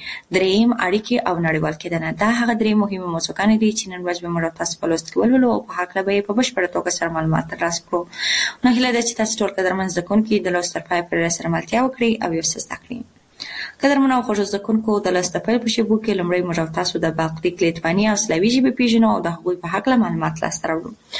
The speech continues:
خوږو زده کوونکو، سلاوي ژبه په خپله د هند، د هندو او اروپایي ژبو له څانګو له یا هم له برخو له جملو څخه شمیرل کیږي، چې ریښه یا هم منشا یې په خپله، آه، هندو او اروپایي ژبې دي، چې په ختیځه اروپا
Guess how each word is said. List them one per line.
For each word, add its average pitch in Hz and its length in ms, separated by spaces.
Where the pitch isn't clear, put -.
خوږو 240 220
زده 262 160
کوونکو، 302 380
سلاوي 214 300
ژبه 220 220
په 196 80
خپله 196 240
د 170 160
هند، 180 340
د 180 140
هندو 185 260
او 185 120
اروپایي 180 440
ژبو 208 260
له 170 140
څانګو 180 400
له 175 60
یا 170 100
هم 170 180
له 156 120
برخو 240 240
له 247 120
جملو 226 240
څخه - 220
شمیرل 208 340
کیږي، 190 260
چې - 80
ریښه 175 200
یا 170 120
هم 160 120
منشا 160 240
یې 180 240
په - 120
خپله، 233 260
آه، 175 240
هندو 190 260
او 180 120
اروپایي 170 440
ژبې 160 220
دي، - 100
چې - 140
په 262 100
ختیځه 277 320
اروپا 202 320